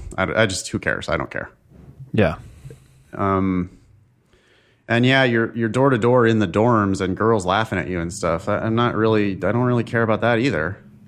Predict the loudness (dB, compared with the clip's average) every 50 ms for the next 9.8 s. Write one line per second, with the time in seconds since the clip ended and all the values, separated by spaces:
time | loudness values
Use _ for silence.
0 | -20 -14 -2 2 2 2 2 2 -2 -10 -18 -20 -20 -20 -20 -20 -20 -20 -20 -20
1 | -20 -20 -20 -16 -4 0 2 2 2 2 2 2 0 2 2 0 0 2 2 4
2 | 4 4 4 4 2 2 2 2 4 4 4 4 2 0 0 2 4 4 4 2
3 | 2 0 0 0 0 0 0 -2 -4 -4 -2 -2 -2 -2 -2 -2 -4 -4 -4 -6
4 | -10 -18 _ _ _ _ _ _ _ _ _ _ _ _ _ _ _ _ _ _
5 | _ _ _ _ _ _ _ _ _ _ _ _ _ _ _ -2 0 2 2 2
6 | 4 4 2 4 4 2 2 2 2 0 -2 -8 _ _ _ _ _ _ -16 -16
7 | -16 _ -4 2 2 2 2 2 0 -4 -6 -6 -6 -8 -14 -20 -20 -20 -20 -20
8 | _ _ _ _ _ _ _ _ _ _ -20 -20 -20 _ _ _ 2 2 2 4
9 | 2 2 4 4 4 4 4 4 4 4 4 2 2 0 -2 -6